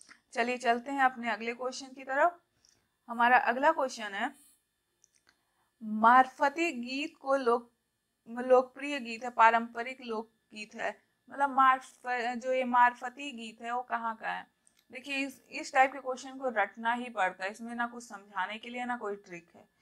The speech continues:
याद करना पड़ेगा। और ये कब और कहाँ से पूछेगा तो इसका कोई वो नहीं है। लेकिन एक चीज़ है, अगर आपने अपने previous year के सभी questions को clear किया है तो उसमें से इस तरह के questions मिल जाते हैं। अगर आपने previous year के सारे question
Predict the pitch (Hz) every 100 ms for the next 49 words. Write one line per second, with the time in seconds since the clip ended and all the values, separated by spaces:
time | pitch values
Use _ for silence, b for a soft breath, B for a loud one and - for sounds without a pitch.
0 | _ _ 226 240 247 247 247 254 247 247
1 | 262 262 B B 220 226 226 226 269 277
2 | 269 247 226 226 262 262 240 240 254 254
3 | 262 262 240 233 - 226 233 233 233 226
4 | 196 190 214 220 240 240 277 285 285 254
5 | 262 208 226 254 262 269 277 254 277 _
6 | 240 247 277 294 262 214 180 196 202 b
7 | b b _ 247 269 285 262 254 277 269
8 | - 269 277 247 240 247 233 202 180 175
9 | 185 _ _ _ - 254 262 277 294 285
10 | 277 277 262 262 262 226 233 247 247 226
11 | 214 202 190 175 202 208 226 233 233 233
12 | 226 226 240 233 233 233 214 220 220 208
13 | - 233 226